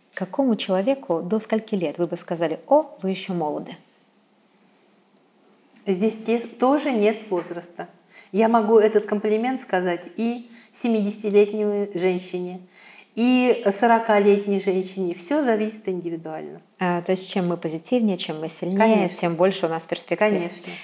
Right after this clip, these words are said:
Speaker 1: А что бы в свете этого вы сказали всем нашим соотечественницам? Какое-то напутствие от профессора Аполихиной?
Speaker 2: Э,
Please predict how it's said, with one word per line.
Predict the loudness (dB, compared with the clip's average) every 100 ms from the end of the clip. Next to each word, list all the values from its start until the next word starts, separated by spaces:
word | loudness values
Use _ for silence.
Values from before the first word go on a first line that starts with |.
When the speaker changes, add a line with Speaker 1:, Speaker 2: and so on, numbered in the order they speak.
| -10
Speaker 1:
А | -8
что | -2 0
бы |
в | 0
свете | -4 -2 2
этого | 0 0 -2 0
вы | -4
сказали | -2 -2 0 -2
всем | -4 -4 -2
нашим | 0 -2 -6
соотечественницам? | -6 -6 -4 -6 -6 -14 -12 -12 -12 -12 -14 _ -20
Какое-то | -12 -10 -4 -2
напутствие | -2 -2 -4 -4 -6 -6 -6
от | -8 -4
профессора | -2 -2 -2 -2 -2
Аполихиной? | -2 -2 -4 -6 -14 -16 -20 -20 -20 -20 -20 -2
Speaker 2:
Э, | 2 4 6 4